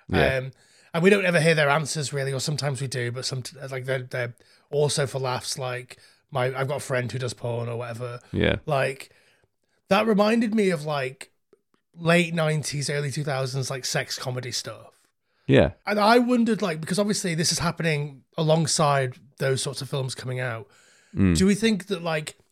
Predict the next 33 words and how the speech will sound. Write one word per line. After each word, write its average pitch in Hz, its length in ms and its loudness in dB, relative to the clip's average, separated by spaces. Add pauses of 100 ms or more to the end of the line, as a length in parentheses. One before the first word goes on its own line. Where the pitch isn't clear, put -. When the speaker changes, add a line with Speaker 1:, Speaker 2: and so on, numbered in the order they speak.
(120)
Speaker 2:
this 170 160 2
is 180 80 4
just 165 160 -2
a 147 40 -2
fun 165 280 4
scene 165 260 2
that's 156 140 -2
played 151 240 -2
for 147 120 -8
laughs 139 400 -6 (100)
here? 165 440 -4 (480)
Speaker 1:
Yeah. 98 140 2
Speaker 2:
Or 160 40 2
do 180 100 0
we 175 80 2
think 185 360 0
that 160 240 -2 (220)
Takeshi - 380 -4
Miike 160 320 -4
is 131 100 -4
trying 139 340 -2
to 135 100 -6
say 151 260 -2
something 139 400 -4
about 127 480 -4 (720)
the 175 80 -2
way 160 140 4
that 175 80 2
we 160 140 0
view 160 340 0
these 156 240 -2
sorts - 320 -2
of, 143 240 -2